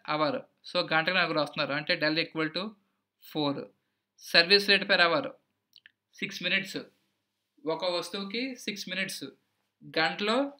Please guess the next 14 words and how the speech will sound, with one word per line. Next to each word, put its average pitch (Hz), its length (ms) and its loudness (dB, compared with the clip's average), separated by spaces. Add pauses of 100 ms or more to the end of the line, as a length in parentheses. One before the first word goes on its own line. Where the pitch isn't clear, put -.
(140)
సిక్స్టీ 202 320 2
మినిట్స్ 196 280 6
ఉంటాయి. 165 240 6 (180)
అంటే 160 200 6 (600)
ఎన్ని 190 240 6
వస్తువులకు 208 360 4
సర్వీస్ 196 260 0
ప్రొవైడ్ 196 280 4
చేయగలడంటే 190 540 2 (720)
he 196 80 2 (100)
can 214 180 6
provide 196 320 4
service 190 340 4
per 220 120 6